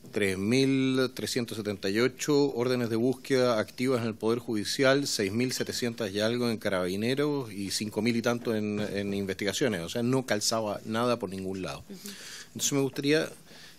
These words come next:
Speaker 1: recibir la confirmación de que se ha creado la base de datos conjunto.
Speaker 2: Que aprobamos, sí.
Speaker 1: Respecto, y que está en funcionamiento. Ese es el primer, el, eh, primer punto. Eh, y el segundo,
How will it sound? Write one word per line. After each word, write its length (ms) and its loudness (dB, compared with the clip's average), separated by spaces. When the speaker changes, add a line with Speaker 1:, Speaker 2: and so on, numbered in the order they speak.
Speaker 1:
recibir 460 4
la 100 6
confirmación 720 2
de 80 0
que 100 -2
se 160 2
ha 80 4
creado 360 2
la 80 4
base 260 2
de 80 2
datos 200 2
conjunto. 600 -6
Speaker 2:
Que 60 -8
aprobamos, 500 -8
sí. 140 -16
Speaker 1:
Respecto, 480 -2
y 120 -2
que 100 -4
está 340 4
en 140 -4
funcionamiento. 920 0
Ese 260 -4
es 60 0
el 60 -2
primer, 320 -2
el, 420 -2
eh, 840 -4
primer 280 -4
punto. 360 -10
Eh, 320 2
y 320 -2
el 100 6
segundo, 720 6